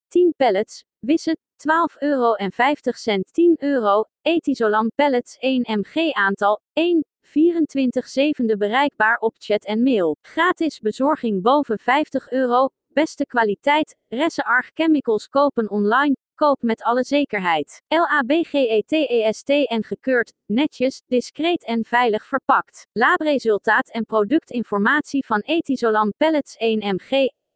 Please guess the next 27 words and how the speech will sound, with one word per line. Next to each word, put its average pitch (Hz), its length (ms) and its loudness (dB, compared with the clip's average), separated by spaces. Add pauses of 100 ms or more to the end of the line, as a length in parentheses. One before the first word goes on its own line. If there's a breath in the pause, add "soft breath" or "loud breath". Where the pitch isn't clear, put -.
(120)
L 311 280 0
A 285 120 0
B 220 100 -2
R 254 300 0
E 196 280 0
S - 100 -16
U 277 140 -4
L 233 240 0
T - 80 -4
A 233 340 0
A 190 100 -2
T - 60 -4
in 240 480 0
P - 60 -4
D 226 480 0
F, - 100 -18 (140)
E 339 200 0
T - 80 -8
I 240 240 -2
Z - 100 -8 (180)
O 233 140 0
L 208 140 2
A 190 240 0
M 294 240 2
pellets, 302 460 -2 (120)
chemische 330 580 0
samenstelling, 254 800 0